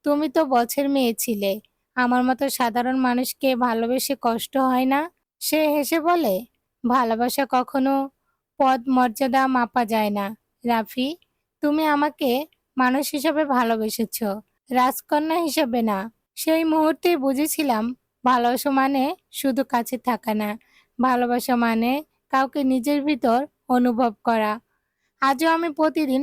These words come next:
সকালে অফিসে যাই, কিন্তু এখন কফিটা বানাই আমার বউই আশা। ও এখনো বলে, "এই নাও তোমার সকালটা, ভালোবাসার কাপে ভরে দিলাম।" বন্ধুরা, ভালোবাসা কখনো টাকায়, পদ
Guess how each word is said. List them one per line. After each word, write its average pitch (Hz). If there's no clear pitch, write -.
সকালে 262
অফিসে 247
যাই, 240
কিন্তু 269
এখন 254
কফিটা 262
বানাই 233
আমার 254
বউই 233
আশা। 214
ও 294
এখনো 311
বলে, 233
"এই 285
নাও 254
তোমার 247
সকালটা, 247
ভালোবাসার 262
কাপে 262
ভরে 254
দিলাম।" 208
বন্ধুরা, 254
ভালোবাসা 262
কখনো 302
টাকায়, 254
পদ 262